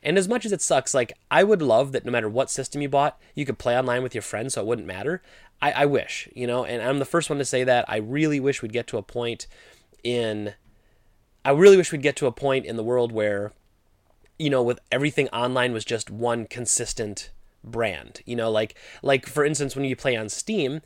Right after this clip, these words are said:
Steam is that, that brand together, even though I might play on a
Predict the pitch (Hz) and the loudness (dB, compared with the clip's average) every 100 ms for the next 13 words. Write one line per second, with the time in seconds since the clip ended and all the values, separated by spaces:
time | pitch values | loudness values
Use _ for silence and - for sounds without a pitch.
0 | _ - - 185 196 151 151 135 117 110 | _ -10 -6 0 2 2 0 2 2 0
1 | _ _ 127 113 92 127 127 120 - 202 | _ _ -4 -2 -2 0 0 0 0 2
2 | 165 120 127 120 - 120 123 113 - 120 | 2 0 -2 -2 0 -2 0 -4 -4 -4
3 | 113 104 101 95 | -4 -4 -6 -6